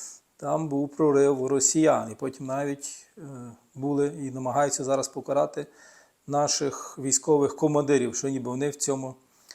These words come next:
винуваті. Тому я би так все-таки, ну, не треба бути забобонним і нічого наврочити. Сподіваюся, нічого не буде на Сумщині, хоча, знову ж, там є свої питання, і та ж Курська операція. Ну, це будуть згодом, хай і фахівці говорять.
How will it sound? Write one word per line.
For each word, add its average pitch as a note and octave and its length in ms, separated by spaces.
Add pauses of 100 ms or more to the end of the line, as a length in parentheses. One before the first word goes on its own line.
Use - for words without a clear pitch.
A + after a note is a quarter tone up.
(140)
винуваті. E3 760 (480)
Тому A#3 380
я G#3+ 260
би G#3+ 120
так G3 240
все-таки, F3 680
ну, D#3+ 380 (260)
не D3+ 120
треба E3 280
бути D#3 260
забобонним D#3+ 640
і D3 60
нічого C#3+ 300
наврочити. C#3 580
Сподіваюся, C#3 520
нічого B2+ 300
не C3+ 80
буде B2+ 280
на B2 100
Сумщині, G#3 480
хоча, C#3+ 340
знову C#3+ 180
ж, C3 120
там C#3 140
є D3 100
свої C#3+ 260
питання, C#3 460
і B2+ 100
та C3 180
ж - 120
Курська - 260
операція. G3+ 480 (360)
Ну, G#3+ 140
це E3+ 260
будуть C#3+ 340
згодом, C3+ 340
хай C3+ 240
і - 20
фахівці E3 480
говорять. F#3 440